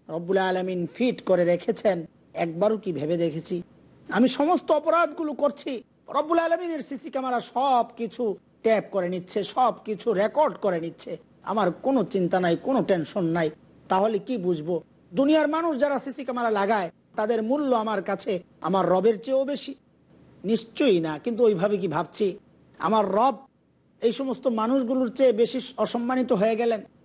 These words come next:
এই সমস্ত মানুষগুলোর চেয়ে আমার রবকে আমার ভয় করার যে বিষয়টা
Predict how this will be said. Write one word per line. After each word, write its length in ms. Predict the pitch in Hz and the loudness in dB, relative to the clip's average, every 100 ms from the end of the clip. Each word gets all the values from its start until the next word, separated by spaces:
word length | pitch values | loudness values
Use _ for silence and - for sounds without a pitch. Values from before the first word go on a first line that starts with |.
| _ - | _ -8
এই 80 | 170 | -6
সমস্ত 360 | 226 220 196 | -4 -4 0
মানুষগুলোর 640 | 220 196 226 220 220 220 196 | 0 2 2 2 2 0 0
চেয়ে 180 | 226 214 | 0 0
আমার 260 | 202 196 | 0 0
রবকে 280 | 190 185 202 | 0 0 0
আমার 240 | 196 196 | 0 -2
ভয় 260 | 160 147 190 | 0 0 0
করার 340 | 202 202 185 | 0 0 0
যে 100 | 170 | -2
বিষয়টা 520 | 180 180 240 185 196 | -2 0 0 0 -2